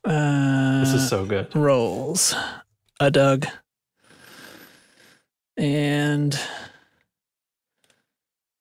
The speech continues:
Speaker 1: uh, you're a Doug.
Speaker 2: <laughs>
Speaker 1: And you're a Doug.
Speaker 2: <laughs>
Speaker 1: There you go, guys. <laughs>
Speaker 2: Oh, gosh.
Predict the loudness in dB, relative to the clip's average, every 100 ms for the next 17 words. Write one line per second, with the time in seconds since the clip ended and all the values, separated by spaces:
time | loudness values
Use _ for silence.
0 | _ -6 -4 -2 -2 0 0 2 2 4
1 | 2 0 0 -2 -6 -20 -20 -20 _ _
2 | -10 -6 -6 -4 -2 -2 -2 -4 -2 0
3 | 0 0 0 0 2 0 0 0 0 0
4 | 0 0 -2 -2 -8 -10 -6 -6 -4 -6
5 | -8 2 6 6 6 4 4 4 4 2
6 | 0 -2 -6 -12 -16 -18 -18 -20 -18 -8
7 | -6 -4 -6 -4 -6 -4 -4 -4 -6 -6
8 | -6 -20 _ _ _ -20 -2 4 4 2
9 | -6 -4 -4 -10 -14 -6 -4 -4 -6 -8
10 | -10 _ -8 -8 -8 -16 _ _ _ _
11 | _ _ _ 0 2 0 0 -4 -4 -6
12 | -8 -6 -4 -4 -4 -4